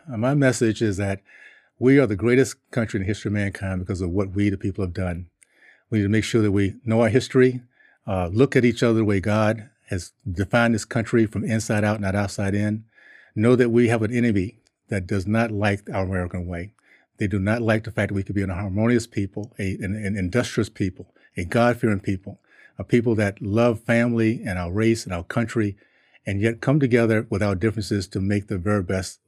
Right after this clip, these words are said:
lives for our future. So we have to understand that we're up against that. But what we do best as Americans is once we know we're in a fight, we just go out and win. So my call to, to my call to action,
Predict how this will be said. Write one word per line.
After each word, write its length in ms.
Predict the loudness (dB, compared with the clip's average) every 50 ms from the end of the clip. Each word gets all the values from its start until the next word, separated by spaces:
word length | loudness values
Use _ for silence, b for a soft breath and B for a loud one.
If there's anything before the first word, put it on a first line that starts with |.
| _ -8
lives 300 | -4 -2 -2 -2 -4 -4
for 140 | -4 -4
our 80 | -4 -4
future. 420 | -4 -6 -6 -6 -6 -12 -14 -16 _ b b b b b b b b b b
So 280 | b -2 -2 -2 -2 -4 -10 -4
we 140 | 0 4 4
have 180 | 4 4 4 2
to 40 | 0
understand 420 | 0 0 0 0 2 2 2 0
that 100 | -2 -2
we're 200 | 0 2 4 4
up 120 | 4 2 0
against 300 | 0 0 0 -2 -2 -2
that. 260 | -2 -2 -2 -2 -6 _ _ _ b b b b b b b _
But 120 | -4 0
what 140 | 2 4 6
we 100 | 6 6
do 180 | 6 6 4 4
best 340 | 4 2 2 2 0 0 -2
as 60 | -2
Americans 640 | 0 2 2 2 2 2 2 -2 -4 -4 -4 -8 -16 _ _ _
is 180 | -10 -8 -2 -2
once 200 | -2 0 2 2
we 60 | 2
know 140 | 2 4 4
we're 120 | 4 2
in 80 | 2 0
a 40 | -2
fight, 380 | -2 0 0 0 0 -4 -8 _ _ -6
we 80 | -4
just 180 | -4 -4 -6 -4
go 100 | -4 -4
out 140 | -4 -4 -6
and 100 | -6 -6
win. 240 | -6 -6 -6 -8
So 320 | -8 -6 -4 -2 -2 -4 -6 B B B B B B B _ _
my 140 | 0 0 0
call 360 | 2 2 2 4 4 4 2
to, 140 | 0 -4 -8 _ _ _
to 120 | -6 -4
my 200 | 0 2 2 0
call 220 | 2 0 0 0 2
to 40 | 2
action, 380 | 0 0 -2 -4 -10 -10 -12 -12